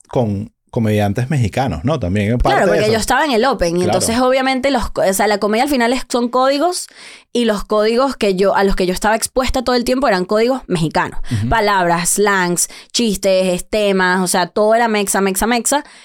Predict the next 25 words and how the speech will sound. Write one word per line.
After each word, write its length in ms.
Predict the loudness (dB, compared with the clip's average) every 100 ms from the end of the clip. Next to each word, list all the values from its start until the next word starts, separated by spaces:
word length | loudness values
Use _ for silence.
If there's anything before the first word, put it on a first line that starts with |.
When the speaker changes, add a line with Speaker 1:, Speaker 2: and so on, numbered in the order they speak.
| -12
Speaker 2:
Súmale 400 | -4 0 0 2
a 160 | 2 2
ello 200 | 2 0
que 260 | 0 0 0
yo 160 | 0
me 140 | 2 0
di 120 | -2
cuenta, 640 | 0 0 2 0 0 -2 -2
cuando 200 | -2 -2
yo 80 |
empecé 200 | -2 -2
a 20 | 0
hacer 120 | -2
stand-up, 460 | 0 0 0 -2 -4 -2
yo 200 | 0 2
hablaba 320 | 2 2 2
raro. 320 | 0 0 0
Yo 100 | -2
tenía 200 | -2 -2
como, 240 | 0 0
yo 180 | 0 -2
trataba 380 | -2 0 0 0
de 60 | 0
neutralizar 760 | 0 0 -2 0 0 2 0
porque 320 | -2 -2 -4